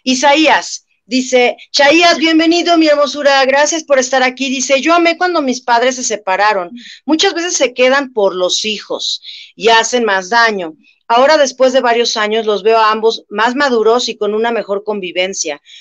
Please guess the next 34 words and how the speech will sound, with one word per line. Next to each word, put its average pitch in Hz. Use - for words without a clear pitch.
Fue 294
sano 311
para 214
ellos 240
y 220
para 196
nosotros 208
como 175
hijos." -
Ay, 269
sí, 262
Chaías, 226
de 220
verdad 226
que 285
ese, 269
ese 320
consejo 254
deben 247
de 269
escucharlo 240
todos 262
los 247
que 214
son 240
papás 226
y 247
mamás 208
y 233
que 202
no 233
quieren 247
estar 208
ahí. 185